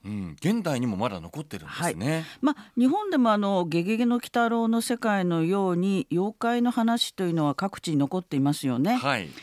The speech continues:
Speaker 2: あの、東南アジアでは、宗教に関わらず、不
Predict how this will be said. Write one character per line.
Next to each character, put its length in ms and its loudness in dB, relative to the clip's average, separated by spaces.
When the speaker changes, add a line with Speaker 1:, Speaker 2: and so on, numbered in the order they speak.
Speaker 2:
あ 60 0
の、 240 2
東 280 0
南 280 4
ア 40 4
ジ 180 0
ア 160 0
で 760 0
は、 400 4
宗 260 -4
教 200 -4
に 80 -2
関 320 -2
わ 160 2
ら 160 0
ず、 380 -4
不 100 -14